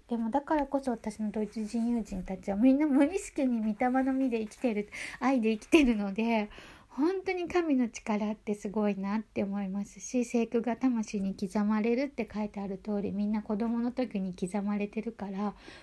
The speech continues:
何十年とね、聖書を読んでなくても、あ、そういう風になっていくんだなって思って、あの、ドイツが日本よりも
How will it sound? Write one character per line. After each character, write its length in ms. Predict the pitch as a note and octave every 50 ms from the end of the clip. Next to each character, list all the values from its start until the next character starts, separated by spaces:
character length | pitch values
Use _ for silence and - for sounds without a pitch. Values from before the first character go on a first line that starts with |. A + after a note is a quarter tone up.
| - _ -
何 260 | A3 A3 A#3 B3+ C4+
十 220 | B3 D4+ E4+ F4
年 240 | D#4 C4+ A#3+ G#3+ G3+
と 320 | - - G#3+ G3 G3 - - _ - G#3+
ね、 100 | G#3+ A3
聖 240 | G#3 - C#4 D4 D4
書 140 | - A#3
を 20 | G#3
読 180 | G3+ B3+ D#4
ん 80 | D#4+ A#3+
で 100 | G#3+ G#3+
な 140 | G#3+ A3+ A#3+
く 120 | A#3+ -
て 160 | - A#3 G#3
も、 220 | F#3+ F#3+ G3 A#3 C4 - - - - - - - - - _ -
あ、 120 | A#3 G3+
そ 160 | - - A3+
う 80 | G#3 G3+
い 80 | G3+
う 40 | G#3+
風 160 | G#3+ A#3+ A3+
に 140 | G#3+ G3 G3
な 140 | F#3+ G3+ G3+
っ 20 |
て 200 | G3+ - - G#3
い 40 | G3+
く 180 | G3+ - - G#3
ん 120 | F#3+ F#3+
だ 100 | F3+ G3+
な 320 | F#3+ G3 G#3 A3+ A#3+ B3+ C4+
っ 20 |
て 280 | C4 - _ - A#3+ A3
思 200 | G3+ G3 F#3+ F#3+
っ 20 |
て、 500 | F3+ - _ - - G3+ G#3 G#3 G#3 G#3 G#3 - - - - - - - - - - - _ _ -
あ 100 | G#3 G3+
の、 540 | F3+ F3+ F#3 F#3 F3+ F3 F3+ F3+ E3+ - - - - - - - _ _ _ _ _ _ _ _ _ _ _ _ _ _ _ _ -
ド 140 | - A3+ A3+
イ 60 | G3+
ツ 140 | G#3 - G3+
が 120 | - F#3 F#3
日 140 | F#3 G3
本 260 | F#3 A#3 A3+ G#3+ G3 F#3+
よ 140 | G3+ G3
り 120 | F#3 F#3+ F#3
も 260 | F#3+ G3 A3+ D#4 D#4